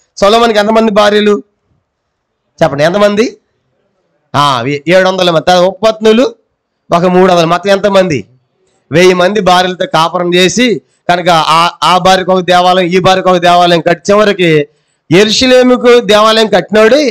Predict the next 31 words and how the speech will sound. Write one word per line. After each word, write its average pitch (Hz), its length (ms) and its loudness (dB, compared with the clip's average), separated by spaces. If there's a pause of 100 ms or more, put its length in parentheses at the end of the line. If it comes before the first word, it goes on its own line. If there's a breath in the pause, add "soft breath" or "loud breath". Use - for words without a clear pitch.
(600)
ఈత-, 214 260 0
మిగతా 240 300 0
వాడి 254 180 2
కూడా 240 100 0
గుళ్ళు 247 240 0
కట్టాడు. 202 360 -2
కనుక 180 220 -2
ఆ 151 400 0
భార్యల 214 380 0
మాటలు 196 320 -2
విని, 165 120 -4 (160)
అందుకు 214 220 0
అన్నాడు, 202 680 2
"ఇలాంటి 220 300 0
పని 233 160 0
నువ్వు 208 220 0
చేశావు 220 280 2
కాబట్టి 180 640 0 (400 soft breath)
నీ 233 360 2
చేతి 254 220 0
నుంచి 233 220 0
రాజ్యాన్ని 220 480 2
నేను 233 340 2 (340)
లాగివేస్తున్నా, 240 840 0
లాగివేసి 220 540 0
నీ 214 100 -2
కుమారునికి 226 480 0
ఇస్తాను, 185 520 0 (220 soft breath)
రెండు 214 320 2
గోత్రాలే 254 500 2
ఉంటాయని." 196 720 0